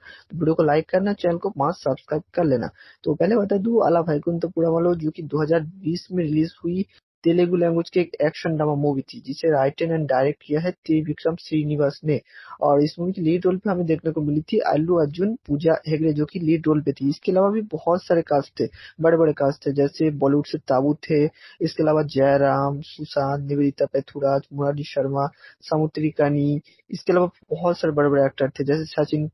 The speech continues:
खेडकर जैसे actress भी इस movie में तुम्हें देखने को मिलेगी। और इस movie को प्रोड्यूस किया है अल्लू अर्जुन के पिता अल्लू अरविंद and S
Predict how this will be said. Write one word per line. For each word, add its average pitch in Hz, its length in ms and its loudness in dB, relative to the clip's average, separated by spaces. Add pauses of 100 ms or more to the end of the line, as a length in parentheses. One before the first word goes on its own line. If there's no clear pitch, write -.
खेडकर 147 300 0
जैसे 143 340 0
actress 151 260 -2 (100)
भी 151 80 2
इस 151 160 -2
movie 143 120 0
में 147 100 0
तुम्हें 151 200 -6
देखने 147 220 -4
को 147 120 -12
मिलेगी। 156 380 -2
और 151 280 0 (380)
इस 170 240 0
movie 175 100 0
को 196 100 0
प्रोड्यूस 156 420 -2
किया 160 180 2
है 175 440 0
अल्लू 147 220 2
अर्जुन 151 220 -2
के 160 120 -4
पिता 151 340 -4
अल्लू 151 480 0
अरविंद 151 560 -2
and 143 280 2 (480)
S 160 400 -2